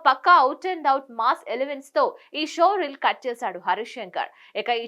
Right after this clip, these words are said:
చిత్రాన్ని పీపుల్స్ మీడియా ఫ్యాక్టరీ పతాకంపై టీజీ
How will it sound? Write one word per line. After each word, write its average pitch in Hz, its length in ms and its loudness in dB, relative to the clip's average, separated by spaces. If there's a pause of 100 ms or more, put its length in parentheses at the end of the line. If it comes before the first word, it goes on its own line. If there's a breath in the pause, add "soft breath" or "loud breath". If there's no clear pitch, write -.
చిత్రాన్ని 294 460 -2
పీపుల్స్ 285 400 -12
మీడియా 285 280 -8
ఫ్యాక్టరీ 277 420 0
పతాకంపై 294 560 -2 (340 loud breath)
టీజీ 349 300 -4